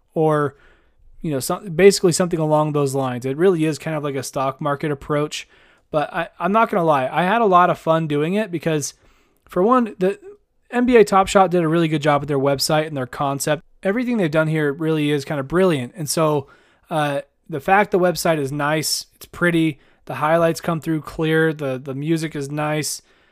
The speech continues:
uh, ju-, just everything about it. They did a really good job as far as a, a user experience goes and making it feel like it's all very important that you're doing this.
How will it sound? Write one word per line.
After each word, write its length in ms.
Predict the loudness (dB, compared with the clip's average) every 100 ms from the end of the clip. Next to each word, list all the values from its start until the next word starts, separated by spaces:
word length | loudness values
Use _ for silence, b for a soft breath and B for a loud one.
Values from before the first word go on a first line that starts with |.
| _ -12
uh, 420 | -8 -6 -4 -6 -10 -20 _ _ -12
ju-, 240 | -12 -12 -6
just 260 | -4 2
everything 300 | 2 2 0
about 260 | 2 2 2
it. 80 | 0
They 100 | 0
did 140 | 0
a 60 | 2
really 220 | 2 2
good 160 | 0
job 280 | 0 0 0
as 120 | -2
far 260 | -4 -2 0
as 120 | 0
a, 240 | -2 -4 -8 b b -8
a 80 | -4
user 360 | 0 2 2
experience 640 | -2 -4 -2 0 0 -2
goes 320 | -2 2 2 0
and 80 |
making 280 | -2 -2 -4
it 160 | -6 -6
feel 200 | -2 0
like 220 | 0 0
it's 140 | -2
all 240 | 0 2 0
very 320 | 0 0 0
important 580 | -2 -4 -2 -2 -2 -6
that 120 | -6
you're 140 | -4
doing 320 | -4 -2 -2 -6
this. 280 | -10 -14